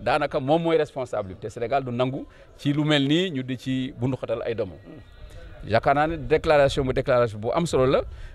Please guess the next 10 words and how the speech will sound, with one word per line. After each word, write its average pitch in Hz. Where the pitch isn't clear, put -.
Sénégal -
laajte 165
na 175
itam 190
ne 175
Conseil 190
de 160
sécurité 151
na 135
daje. 135